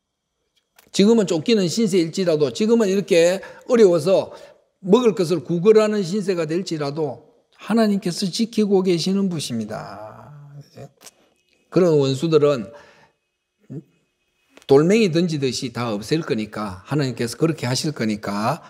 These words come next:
오늘은 참으십시오, 이렇게 이야기합니다. 그러면서 삼십일 절에, 이제 삼십 절에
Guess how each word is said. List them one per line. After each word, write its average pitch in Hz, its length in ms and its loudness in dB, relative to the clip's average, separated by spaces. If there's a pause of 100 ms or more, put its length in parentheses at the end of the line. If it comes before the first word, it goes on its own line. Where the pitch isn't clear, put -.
(460)
오늘은 107 640 -2
참으십시오, 98 1400 -4
이렇게 113 720 -6 (360)
이야기합니다. 101 1040 -10 (420)
그러면서 113 400 0
삼십일 117 500 -2
절에, 120 400 0
이제 113 300 -2
삼십 127 380 -4
절에 113 460 -2